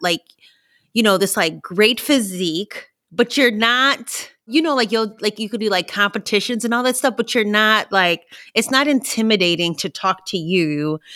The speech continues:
as, like, a plus size person. Like, I don't, feel you're thinking, like, "She needs to look like me or something." You know, I don't, I <laughs> don't get that at all,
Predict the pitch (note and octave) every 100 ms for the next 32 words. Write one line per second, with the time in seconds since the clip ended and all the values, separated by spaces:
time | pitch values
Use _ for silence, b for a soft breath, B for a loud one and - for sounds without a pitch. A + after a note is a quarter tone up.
0 | B - F3+ F3 E3 D#3+ D#3+ - F3 -
1 | D#3 D3+ D#3 - - D3+ - C#3+ D#3+ F#3
2 | F#3 F#3+ G3+ G3+ G3 B B B _ -
3 | G#3+ F#3+ F#3 E3+ F3+ F3 F#3+ E3 D#3 D#3+
4 | D#3 - _ _ _ - - C4 F#3 -
5 | D#3 D3+ F#3 - E3 E3+ F3+ E3+ D3 -
6 | D3+ D3+ - F#3 A3 G#3 G#3+ G#3 G3+ A3
7 | A#3+ - A3+ A3 C4 - - - E4 F4
8 | A#3 F#3 A3+ A3+ A#3+ G3 E3 D#3+ G#3